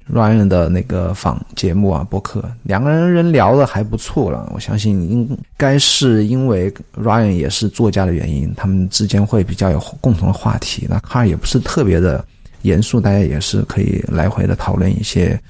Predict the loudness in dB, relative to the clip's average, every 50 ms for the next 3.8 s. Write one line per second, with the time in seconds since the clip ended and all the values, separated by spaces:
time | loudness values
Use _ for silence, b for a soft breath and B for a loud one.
0 | b b b 0 2 2 2 4 2 2 0 2 2 2 2 2 0 0 0 0
1 | 0 0 -2 -2 -2 -6 -10 -10 -12 -8 -2 2 2 2 2 2 0 0 0 0
2 | 0 0 0 0 0 2 2 2 2 2 2 0 -4 -10 -10 -4 -2 0 2 2
3 | 0 0 -2 -6 -10 -10 -6 -2 0 2 2 2 2 2 0 -2